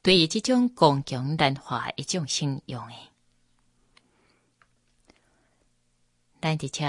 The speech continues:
讲一段《了凡四训》内面所讲的故事，互大家做参考，了解这个精神。以前有一位宰相，姓卢，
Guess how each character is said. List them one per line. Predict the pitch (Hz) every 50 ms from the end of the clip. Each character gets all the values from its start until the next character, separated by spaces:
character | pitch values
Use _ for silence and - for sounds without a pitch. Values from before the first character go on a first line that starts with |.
| 135 131 131 135 -
讲 | - 220 220 214
一 | - - -
段 | - 131 123 120 123 127 - _ _ _ _ - 220
《了 | 220 220 214
凡 | - - - 120 110 120 -
四 | - - - 240
训》 | 202 - 156 131 127
内 | 127 120 117 -
面 | 127 123 123 123 127 131 139 - _ _ _ _ _ _
所 | - - - - 151 139 - -
讲 | 180 165
的 | 135 127 -
故 | - 160 147
事， | - - - - 117 117 117 117 - _ _ _ _
互 | _ - - 151
大 | - - 135 127
家 | 123 120 120 120 120 -
做 | - - 226 208
参 | - - - - 131 123
考， | - - - 190 170 160 165 - _ _ _
了 | - 165 165 156
解 | - - 151 143 139 139
这 | - - 226
个 | - 170 -
精 | - - - 131 120 117
神。 | - - - 120 113 117 123 147 165 180 - _ _ _ _ _ _ _ _ _ _ _ _ _ _ _ _ _ _ _ _ _ _ _ _ _ _ _ _ _ -
以 | 196 190 185
前 | 180 - 147 135 131 143 160 180 202 - _ _
有 | -
一 | - - 135
位 | 123 117 110 120
宰 | - - - 196 196
相， | 196 - - - 147 123 117 120 123 - _ _ _ _ _
姓 | - - - - 185 160 151 -
卢， | 139 127 123 123 120 135